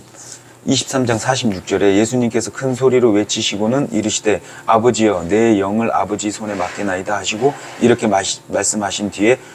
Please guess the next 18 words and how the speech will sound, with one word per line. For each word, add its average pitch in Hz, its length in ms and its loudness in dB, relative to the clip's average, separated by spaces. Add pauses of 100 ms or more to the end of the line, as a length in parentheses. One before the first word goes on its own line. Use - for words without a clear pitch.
숨을 165 540 0
거두시니라 98 960 0
할 98 120 -10
때도, 120 420 -2 (600)
예, 85 120 -8 (2250)
"내 104 280 4
영, 95 180 -2
my 92 240 0
spirit", 120 540 -2 (1040)
그다음에, 87 460 -6 (1000)
어, - 140 -16 (220)
"숨을 131 320 2
거두시니라" 104 640 0
했을 87 240 -12
때 85 100 -10
고스트를 - 580 -8
쓰거든요. 90 460 -8 (480)
예. 73 100 -12